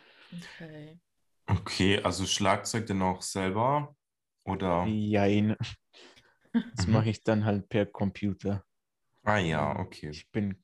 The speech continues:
Speaker 3: leider kein Schlagzeuger.
Speaker 2: Ah, okay, okay.
Speaker 1: Man kann ja nicht alles
Speaker 2: Hätte ich jetzt
Speaker 1: machen,
Speaker 2: auch
Speaker 1: ne?
Speaker 2: Ja, eben, man kann ja nicht
Speaker 1: <laughs>
Speaker 2: alles
Speaker 3: Ja,
Speaker 2: machen,
Speaker 3: stimmt.
Speaker 2: so.
Speaker 3: Ich habe auch leider keinen Platz für ein Schlagzeug hier.
Speaker 1: Ja,
Speaker 2: Ja,
Speaker 1: das,
Speaker 2: gut,
Speaker 1: das
Speaker 2: das
Speaker 1: braucht schon viel Platz.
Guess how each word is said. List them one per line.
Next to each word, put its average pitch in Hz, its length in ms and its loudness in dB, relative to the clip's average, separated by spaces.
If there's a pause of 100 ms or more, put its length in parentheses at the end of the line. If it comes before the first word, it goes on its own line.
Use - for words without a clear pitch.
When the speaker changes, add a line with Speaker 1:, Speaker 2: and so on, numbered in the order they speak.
Speaker 3:
leider 104 320 0
kein 104 300 -4
Schlagzeuger. 98 720 -6 (1040)
Speaker 2:
Ah, 80 280 -4
okay, - 220 -14
okay. 82 260 -2 (480)
Speaker 1:
Man 208 120 -4
kann 233 200 2
ja 240 80 6
nicht 226 200 -2
alles 170 160 2
Speaker 2:
Hätte - 140 0
ich - 80 -8
jetzt - 120 -2
Speaker 1:
machen, 170 160 -2
Speaker 2:
auch 190 60 2 (140)
Speaker 1:
ne? 254 600 4
Speaker 2:
Ja, - 160 2
eben, 135 380 6
man 110 160 6
kann - 140 8
ja 117 80 4
nicht 113 180 0
Speaker 1:
<laughs> - 40 0
Speaker 2:
alles 101 320 2
Speaker 3:
Ja, - 80 0
Speaker 2:
machen, 85 160 -2
Speaker 3:
stimmt. 87 140 -6
Speaker 2:
so. 82 220 -6 (1800)
Speaker 3:
Ich 113 80 0
habe 117 140 6
auch 123 100 4
leider 127 240 4
keinen 120 220 -4
Platz - 240 -8
für - 100 -14
ein 104 40 -8
Schlagzeug 107 560 -6
hier. 104 200 -6 (1500)
Speaker 1:
Ja, 170 280 -6
Speaker 2:
Ja, 165 240 6
Speaker 1:
das, - 120 -6
Speaker 2:
gut, - 140 -4
Speaker 1:
das - 80 -8
Speaker 2:
das - 80 -14
Speaker 1:
braucht 175 320 -2
schon 180 100 -8
viel 180 220 -6
Platz. 170 540 -10